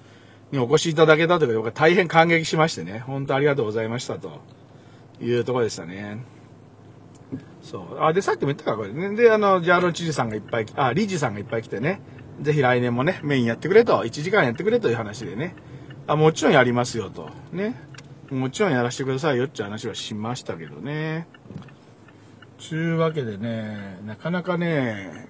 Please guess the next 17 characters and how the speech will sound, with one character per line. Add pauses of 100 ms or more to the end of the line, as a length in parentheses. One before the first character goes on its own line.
頑
張
り
ま
し
た
よ。 (340)
は
い。 (1400)
ま
あ、
た
だ
ね、
な
ん
か、